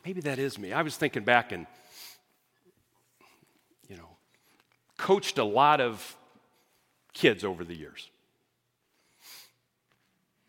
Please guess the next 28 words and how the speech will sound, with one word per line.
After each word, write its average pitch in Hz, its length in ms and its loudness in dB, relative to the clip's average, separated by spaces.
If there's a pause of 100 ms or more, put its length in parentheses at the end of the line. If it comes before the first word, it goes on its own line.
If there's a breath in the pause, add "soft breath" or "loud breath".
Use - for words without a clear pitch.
(300)
And, 104 280 2
you 131 100 0
know, 92 220 -2 (320)
coached - 260 -2
football, 131 400 4
coached, - 500 -2
um, 104 360 2 (400 soft breath)
you 160 80 6
know, 113 80 6
different 170 400 6
positions. 147 580 2
And, 131 140 2 (100)
and 151 160 0
sometimes 165 680 6 (420 loud breath)
trouble 214 520 10
and 131 120 6
talent 139 520 4 (280)
go 143 160 -4
hand 123 380 -4
in 101 80 -6
hand 82 340 -12
in 85 100 -18
coaching. - 380 -20 (1300 soft breath)
Sometimes 208 500 6
those 185 240 4
with 165 160 0
the 170 100 0
most 160 460 -4